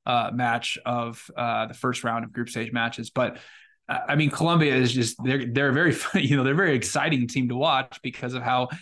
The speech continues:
haywire and chaotic it is. But I mean, they send, like, when they actually get the ball into the final third, they're sending their defensive midfielders forward, and they are just making so many runs in the box. So it just leaves them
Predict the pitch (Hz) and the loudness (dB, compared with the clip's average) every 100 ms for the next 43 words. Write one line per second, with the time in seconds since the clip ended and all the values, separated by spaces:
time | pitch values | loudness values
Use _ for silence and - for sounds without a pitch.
0 | - 156 147 143 135 131 127 120 127 123 | -16 -4 0 4 4 4 2 0 -2 0
1 | 131 131 127 160 156 - 127 131 185 - | 0 0 -2 -2 -2 -2 -2 0 0 0
2 | 208 151 120 - _ _ - 147 127 131 | 2 2 0 -6 _ _ -4 -2 0 0
3 | 139 151 190 208 - 151 - 123 151 156 | 2 4 2 2 0 -2 0 0 0 2
4 | 147 147 127 - 143 131 147 123 151 165 | 4 4 2 0 0 0 -2 -2 -4 -2
5 | 185 156 135 127 139 139 123 135 202 190 | -2 0 -2 -2 -2 -2 -2 -2 0 0
6 | 139 - 131 120 117 120 123 127 170 151 | -2 -4 -6 -6 -6 -6 -6 -2 0 0
7 | 120 - 131 131 123 139 151 139 131 135 | -2 -4 -4 -4 -6 -2 -2 0 -2 -2
8 | 127 120 175 160 - 143 147 165 165 160 | -4 -2 0 0 -2 -4 -2 -2 0 0
9 | 143 131 | 2 0